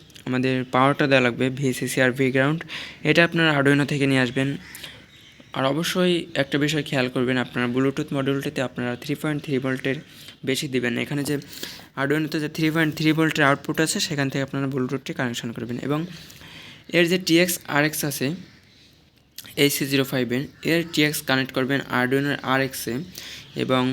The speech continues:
Bluetooth মডিউলের আরএক্সটি কানেক্ট করবেন Arduino-র টিএক্স-এ। তো that's all আমাদের সকার বোর্ডের কানেকশন। তো আশা করি ভিডিওটি যদি ব-, প্রথম থেকে শেষ পর্যন্ত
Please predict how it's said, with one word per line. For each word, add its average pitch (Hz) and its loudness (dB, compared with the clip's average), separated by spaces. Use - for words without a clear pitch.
Bluetooth 147 -4
মডিউলের 156 0
আরএক্সটি 160 -4
কানেক্ট 139 -4
করবেন 151 -2
Arduino-র 139 0
টিএক্স-এ। - -4
তো 139 0
that's 143 6
all 139 2
আমাদের 127 -2
সকার 131 -4
বোর্ডের 139 -4
কানেকশন। 127 0
তো 127 2
আশা 175 0
করি 170 6
ভিডিওটি 143 4
যদি 139 2
ব-, 123 0
প্রথম 156 0
থেকে 180 2
শেষ 151 0
পর্যন্ত 147 2